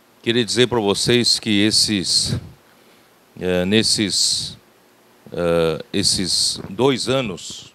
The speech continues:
pelo menos dois a três anos, o Senhor já vem fazendo, né, esse trabalho de transição com,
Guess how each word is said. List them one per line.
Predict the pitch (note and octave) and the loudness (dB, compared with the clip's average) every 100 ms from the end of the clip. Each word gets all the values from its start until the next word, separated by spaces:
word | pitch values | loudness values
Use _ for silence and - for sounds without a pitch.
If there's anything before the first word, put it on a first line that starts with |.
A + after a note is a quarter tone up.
| _ | _
pelo | C3 B2+ G2+ | -2 0 0
menos | A#2+ G#2+ E2 - - - - - - - _ - - | 0 0 -4 -10 -14 -18 -20 -20 -20 -20 _ -20 -12
dois | F2+ A2 G#2+ F#2+ | 0 2 4 2
a | F#2+ | 0
três | A#2 A#2+ G2 A#2 | 0 0 0 0
anos, | B2 F#2+ - - - - _ - _ _ _ | 0 -2 -8 -12 -12 -18 _ -20 _ _ _
o | G2 | -10
Senhor | - A#2 A#2 | -2 0 2
já | A2 | 2
vem | G2+ A#2 | 2 0
fazendo, | A2 G#2 - A2+ A#2 A#2 G#2+ - - _ _ _ - | 0 -2 0 -2 0 -2 -2 -8 -20 _ _ _ -12
né, | F2 F#2 G2 - | -4 -2 -2 -6
esse | - F2 - | -8 -6 -6
trabalho | G2+ G2 G2 G#2 G#2 G2+ F#2+ | 0 0 2 2 2 -2 -8
de | F2+ | -10
transição | - A2 G2 G2 - A2 A2+ A2 - _ - _ _ - | -6 -4 -4 -2 2 4 2 0 -8 _ -20 _ _ -12
com, | F#2 F#2 F2+ E2 D#2+ | -8 -6 -6 -6 -10